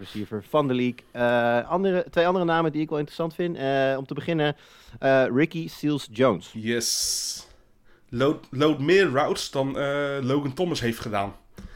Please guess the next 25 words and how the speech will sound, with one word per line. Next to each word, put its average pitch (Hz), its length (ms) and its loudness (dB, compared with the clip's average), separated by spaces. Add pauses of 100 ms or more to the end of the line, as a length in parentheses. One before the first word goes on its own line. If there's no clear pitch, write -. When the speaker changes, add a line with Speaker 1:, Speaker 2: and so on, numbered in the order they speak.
(200)
Speaker 2:
En 117 140 -2
Logan 143 260 0
Thomas 160 320 -2
wel, 139 240 -4
werd 135 200 -2
als - 180 -8
top 147 200 -8
tien 143 180 -8
tight 139 240 -4
end 135 140 -2
gezien, 135 420 -4
eh, 120 100 0
voor 123 240 -2
zijn 110 120 -8
blessure. 110 460 -4
Dus, 110 300 -6
eh, 113 160 -6 (960)
er 131 80 -4
wordt 143 220 -2
te 170 80 -2
weinig 156 280 0
gepraat 131 400 -4
over 113 220 -2
Ricky 131 180 -4
Seals-Jones. 120 600 -6